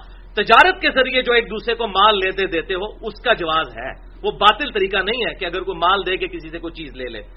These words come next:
وہ تجارت تو حلال ہے، لیکن زبردستی کسی کا مال ہڑپ کرنا، یہ اللہ تعالیٰ نے اس کو حرام فرما دیا۔ وَلَا تَقْتُلُوا أَنفُسَكُمْ، اور مت آپس میں ایک دوسرے کو قتل کرو۔ إِنَّ اللَّهَ كَانَ بِكُمْ رَحِيمًا، بے شک اللہ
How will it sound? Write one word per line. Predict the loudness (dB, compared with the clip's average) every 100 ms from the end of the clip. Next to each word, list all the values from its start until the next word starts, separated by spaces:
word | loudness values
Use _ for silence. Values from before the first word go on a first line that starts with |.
| -20 -20 -20 -4
وہ | 0 0
تجارت | 2 4 4 2
تو |
حلال | -2 2 2 4
ہے، | 2
لیکن | -2 -6 -10 -10
زبردستی | -6 -6 -6 -8 -8
کسی | -14 -10
کا | -6
مال | -2 0 0
ہڑپ | 0 -2
کرنا، | -6 -4 -4 -6 -16 -20 -20 -20 -20 -20 -20 -20 -20 -20 -14 0
یہ | 4 4
اللہ | 4 0
تعالیٰ | -2 -2 -4
نے |
اس | -6
کو | -8
حرام | -10 -4 -4
فرما | -4 -4 -2
دیا۔ | -2 -2 -4 -6 -20 -8
وَلَا | -2 4 6 6
تَقْتُلُوا | 4 0 -2 -6 -4 -4 -6 4 4
أَنفُسَكُمْ، | 4 -8 -12 -10 -10 -4 -6 -4 -10 -10 -8
اور | -8
مت | 6 8 8
آپس | 4 4 4 0 -4
میں | -6
ایک | -4
دوسرے | -10 -10
کو | -10
قتل | -10 -8 -8
کرو۔ | -8 -12 -12 -16 -20 -20 -20 -20 -20 -20 -20 -20 -20 -16
إِنَّ | -6 -4 -2
اللَّهَ | -2 0 0
كَانَ | 0 -2 -2
بِكُمْ | -4 -6 -8 -8 -10
رَحِيمًا، | -12 -12 -10 -6 -2 -2
بے | -4
شک | -8 -8 -10
اللہ | -8 -6